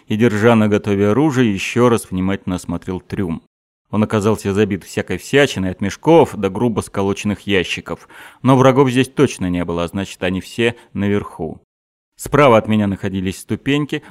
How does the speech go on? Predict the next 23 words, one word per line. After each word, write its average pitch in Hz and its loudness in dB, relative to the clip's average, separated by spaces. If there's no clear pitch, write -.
вот 110 0
и 110 -2
выход 95 -6
на 95 -4
палубу. 80 -8
Ладно, 185 2
тут - -6
всё 127 -4
предельно 101 -4
ясно. 76 -6
Теперь 110 -2
главное 104 0
отработать 98 -8
без 85 -8
ошибок. - -12
Достал 120 2
светошумовую 95 -4
гранату 110 -4
и, 127 0
зажав 113 2
пальцами 95 -2
спусковой 90 -6
рычаг, 127 -8